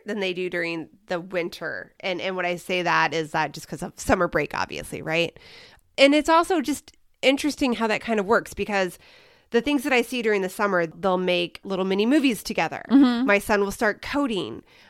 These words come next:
Speaker 1: My daughter will start coming up with, like, making more crafts and arts and, and reaching out and, and coming up with things like that.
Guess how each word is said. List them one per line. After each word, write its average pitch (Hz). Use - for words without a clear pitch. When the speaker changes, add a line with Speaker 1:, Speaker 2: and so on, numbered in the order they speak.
Speaker 1:
My 190
daughter 202
will 185
start 185
coming 185
up 180
with, 170
like, 185
making 190
more 185
crafts 240
and 196
arts 247
and, 165
and 185
reaching 190
out 180
and, 165
and 180
coming 190
up 175
with 180
things 180
like 160
that. 262